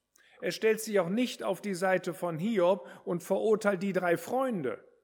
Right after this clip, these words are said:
sondern Elihu spricht hier wirklich aus der Gegenwart Gottes.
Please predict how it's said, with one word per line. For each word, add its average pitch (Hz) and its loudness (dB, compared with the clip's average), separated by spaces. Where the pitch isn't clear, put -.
sondern 175 -4
Elihu 247 -2
spricht - -8
hier 160 0
wirklich 233 -2
aus 190 -4
der 170 0
Gegenwart 175 -4
Gottes. - -10